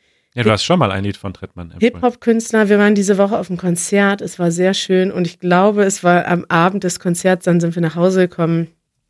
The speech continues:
Speaker 2: Und, äh, ich hab noch ein paar Lieder gehört und dann lief dieses Lied. Und das heißt Geh ran.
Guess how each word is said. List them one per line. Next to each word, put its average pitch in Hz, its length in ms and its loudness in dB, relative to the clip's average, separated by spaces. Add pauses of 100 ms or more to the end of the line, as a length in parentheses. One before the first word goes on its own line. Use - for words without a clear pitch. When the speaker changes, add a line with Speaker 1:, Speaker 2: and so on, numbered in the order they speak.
(480)
Speaker 2:
Und, 170 520 -2
äh, 151 380 0
ich - 240 -14
hab 180 300 -12
noch 175 140 -2
ein 180 80 -2
paar 170 140 0
Lieder 214 240 2
gehört 190 280 2
und 180 120 -4
dann 170 180 2
lief 180 220 -2
dieses 175 320 -6
Lied. 165 260 -4 (480)
Und 151 80 -6
das - 140 -6
heißt 160 340 -6
Geh 170 240 4
ran. 147 460 -2